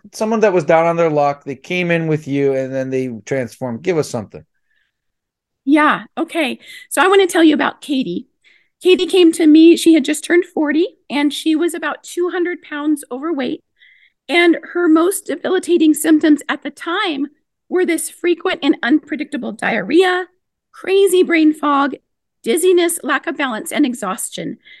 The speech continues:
Speaker 2: And she was a teacher. And at the time, her symptoms were getting worse and worse to the point that she was, she was considering taking a year off of teaching, and she thought she wasn't gonna be able to go back. Um,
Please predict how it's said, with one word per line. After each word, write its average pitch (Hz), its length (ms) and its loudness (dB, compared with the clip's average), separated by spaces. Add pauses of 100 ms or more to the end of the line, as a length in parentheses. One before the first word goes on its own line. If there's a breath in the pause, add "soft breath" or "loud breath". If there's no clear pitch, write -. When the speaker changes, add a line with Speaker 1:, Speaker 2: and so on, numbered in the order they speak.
(280 soft breath)
Speaker 2:
And 262 380 -2
she 269 160 -4
was 294 120 -4
a 330 60 -4
teacher. 277 500 -6 (140)
And 233 140 -8
at 247 80 -4
the 247 80 -4
time, 254 240 -4
her 247 60 -6
symptoms 254 420 -6
were 240 80 -6
getting 233 340 -8
worse 220 280 -10
and 240 120 -8
worse 220 380 -12 (480)
to 311 100 -10
the 254 80 -6
point 254 340 -8
that 254 140 -4
she - 160 -4
was, 233 380 -2
she - 80 -4
was 247 140 -6
considering 262 500 0
taking 240 400 -6
a 247 60 -4
year 233 340 0
off 190 320 -8
of 262 140 -8
teaching, 233 640 -6
and 226 180 -8
she 254 140 -6
thought 240 300 -2
she 240 160 -10
wasn't 226 320 -8
gonna 226 160 -8
be 226 140 -6
able 220 140 -8
to 226 120 -12
go 196 180 -2
back. 185 480 -2 (580 soft breath)
Um, 220 360 -2